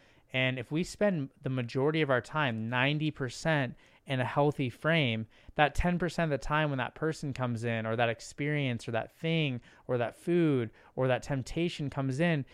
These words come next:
it feels so off to, to, to succumb to those things that we immediately wanna get back under our frame. And then you start tying in things of like, "Okay, I do this because I wanna be vibrant and healthy for a long time. I don't wanna lose my health. I don't wanna lose,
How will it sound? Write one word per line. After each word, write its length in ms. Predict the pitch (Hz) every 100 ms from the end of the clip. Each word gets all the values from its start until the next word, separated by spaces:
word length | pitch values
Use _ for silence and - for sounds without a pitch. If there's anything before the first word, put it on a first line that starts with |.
| - -
it 160 | - -
feels 180 | 170 -
so 520 | - - 185 180 -
off 420 | 135 156 165 -
to, 260 | - 127 117 -
to, 400 | - 131 123 123 - _ _ _
to 120 | -
succumb 520 | 131 127 - 156 156 156
to 120 | 143
those 320 | 127 123 123
things 640 | - 123 135 170 202 - - - - _ -
that 420 | 151 139 127 - _ -
we 80 | 147
immediately 420 | 156 180 180 160
wanna 200 | 156 151
get 120 | 156
back 240 | 143 139
under 180 | 147 135
our 120 | 120
frame. 500 | - 143 151 117 123 - _ _ _ _ _ _ _ -
And 80 | 135
then 100 | 165
you 80 |
start 200 | - 165
tying 400 | - - 151 160
in 160 | 156 139
things 260 | 156 151 127
of 120 | 113
like, 120 | 113
"Okay, 180 | 120 147
I 100 | 127
do 160 | 117 143
this 160 | 147
because 380 | - 131 127 117 - -
I 80 | 127
wanna 240 | 127 131 123
be 80 |
vibrant 420 | 120 117 123 127 120
and 80 |
healthy 300 | - 123 127
for 140 | - 123
a 40 |
long 300 | 117 110 113
time. 340 | - 127 123 113
I 60 |
don't 180 | 113 120
wanna 160 | 120 113
lose 240 | 120 113
my 120 | 113
health. 360 | 110 127 123 120
I 60 |
don't 100 | 117
wanna 180 | 120 120
lose, 320 | 117 120 120